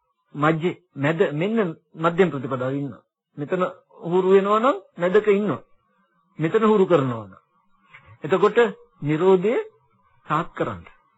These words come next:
නිරෝධය සාත් කරනවා කියලා කිව්වේ මොකද්ද? අතීතේ නිරුද්ධ වෙච්ච බව,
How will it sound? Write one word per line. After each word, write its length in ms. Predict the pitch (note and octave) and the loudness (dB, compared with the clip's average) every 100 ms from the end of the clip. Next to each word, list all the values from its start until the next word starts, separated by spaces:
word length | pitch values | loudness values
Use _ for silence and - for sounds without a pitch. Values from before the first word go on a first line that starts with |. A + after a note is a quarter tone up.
| _ - - - _ D#3+ | _ -20 -20 -20 _ 0
නිරෝධය 320 | F3+ F#3 F3+ | 2 4 4
සාත් 240 | D#3+ D#3+ | 2 2
කරනවා 300 | - F3 F3+ | 0 0 0
කියලා 200 | F#3 E3+ | 0 0
කිව්වේ 340 | F3+ F3+ G#3 A4 - - _ | 0 0 0 0 -4 -20 _
මොකද්ද? 360 | C#3+ D#3+ E3 C4 - _ _ _ _ _ _ _ _ _ | -4 -2 0 -2 -4 _ _ _ _ _ _ _ _ _
අතීතේ 400 | D3+ D3+ F#3+ F3+ | -2 2 2 2
නිරුද්ධ 300 | D#3+ D3 D#3+ | 2 2 2
වෙච්ච 220 | F3 E3+ F3+ | 2 2 0
බව, 220 | F#3 | 0